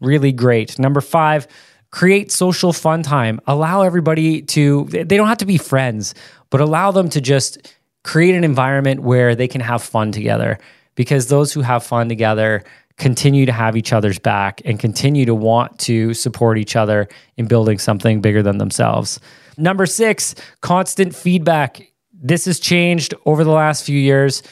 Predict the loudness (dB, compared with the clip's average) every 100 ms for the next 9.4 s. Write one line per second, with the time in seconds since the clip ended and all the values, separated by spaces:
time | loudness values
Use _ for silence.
0 | -20 _ _ -4 -2 -2 0 0 0 0
1 | 0 -2 -2 0 2 0 -2 -2 2 4
2 | 4 0 0 0 2 0 0 2 2 2
3 | 0 0 0 2 2 2 0 0 -2 -2
4 | -2 0 0 0 -2 -4 -6 -2 -2 -2
5 | -2 0 -2 -2 -4 -4 -4 -10 -6 -6
6 | -2 -2 -2 -6 -20 _ 0 2 2 0
7 | 0 0 2 0 0 -2 -4 -6 -2 0
8 | 0 -2 -4 -6 0 2 2 0 -4 0
9 | 2 2 0 -2